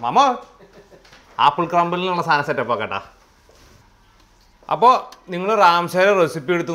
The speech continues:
നോക്കിയാൽ മതി. റാംസേരെ recipe എടുത്ത് നോക്കുമ്പോൾ പുള്ളി ആദ്യം കുറച്ച് apple grate ചെയ്തതും കുറച്ച് cut ചെയ്ത് ഇടുന്നത് കാണാം. ഞങ്ങൾ റെസ്റ്റോറന്റിൽ ചെയ്യുമ്പോഴും ഏതാണ്ട്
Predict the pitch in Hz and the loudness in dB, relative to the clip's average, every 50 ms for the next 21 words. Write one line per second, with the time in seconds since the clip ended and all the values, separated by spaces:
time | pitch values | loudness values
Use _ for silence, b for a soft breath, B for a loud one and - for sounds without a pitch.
0 | 165 151 143 135 - 147 143 139 135 131 139 165 160 - - 127 123 127 135 - | -2 -2 -2 -2 0 -2 0 0 -2 -2 -4 -4 -6 -4 0 2 2 2 0 0
1 | 143 143 156 156 151 139 - 139 - 156 151 139 139 143 147 135 120 135 151 143 | 0 0 2 2 0 0 -2 -4 -4 -4 -6 -6 -4 -4 -6 -6 -4 -6 -6 -6
2 | - 139 135 143 160 170 160 147 147 147 151 147 - 160 - 151 143 - - - | -4 -4 -4 0 2 4 6 6 6 6 4 2 -2 -2 0 0 0 0 0 2
3 | 170 147 139 131 - 151 151 151 135 135 127 127 131 131 127 - 151 135 127 123 | 4 4 4 2 2 0 -2 -2 -2 0 0 0 0 0 -2 -4 -6 -4 -4 -4
4 | 131 135 131 - - 131 131 131 - 175 - - 156 131 - - - - 170 151 | -6 -6 -6 0 0 2 2 2 -2 -4 0 2 0 0 0 -2 -4 -2 -2 0
5 | 135 139 139 135 117 113 113 107 98 90 85 82 - 127 151 170 180 202 196 190 | 0 0 0 -2 -2 -4 -4 -4 -6 -6 -8 -10 -8 -8 -6 -4 -4 -2 -2 -2
6 | 170 160 - 156 139 147 147 143 151 156 147 156 147 139 135 135 135 139 139 127 | -2 -2 -4 -4 -4 -4 -4 -6 -8 -8 -6 -6 -6 -6 -4 -4 -6 -4 -4 -4
7 | 120 120 120 120 123 | -2 -2 -4 -4 -4